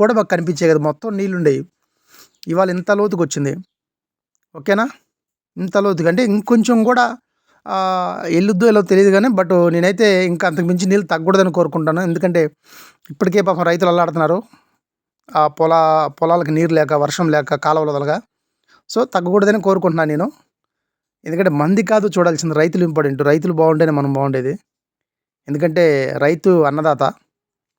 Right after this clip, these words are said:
ఓకేనా ఫ్రెండ్స్? ఇప్పుడు మన ప్రయాణం ఎక్కడికో సస్పెన్స్, నేను చెప్పాలంటే, ఆ, లాస్ట్ టైమ్ ఇక్కడికి వచ్చినప్పుడు ఒక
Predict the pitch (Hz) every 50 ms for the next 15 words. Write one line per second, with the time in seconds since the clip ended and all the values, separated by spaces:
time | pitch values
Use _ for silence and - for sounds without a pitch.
0 | _ _ _ _ 143 135 - 165 180 254 - _ _ _ _ _ _ _ _ _
1 | _ _ _ _ _ 196 202 185 - - 196 - - 214 202 202 196 196 185 190
2 | 196 190 196 208 214 214 196 180 151 - 190 175 151 - 180 185 240 233 208 -
3 | - 175 151 - - 165 147 - 160 156 156 165 151 143 - 151 151 147 165 208
4 | - _ _ _ _ _ _ _ _ _ - - - _ _ _ _ - - 147
5 | 151 151 147 143 139 - - - - - 262 262 _ _ _ _ _ _ _ _
6 | _ - 165 160 165 165 - - 196 185 190 190 175 147 139 143 156 - _ _
7 | _ _ _ _ _ _ _ _ _ _ _ _ _ _ - - _ _ _ _
8 | - 160 175 160 175 175 - - 233 220 165 185 160 147 135 147 - - _ _
9 | _ _ _ _ _ _ _ _ _ _ - 170 143 196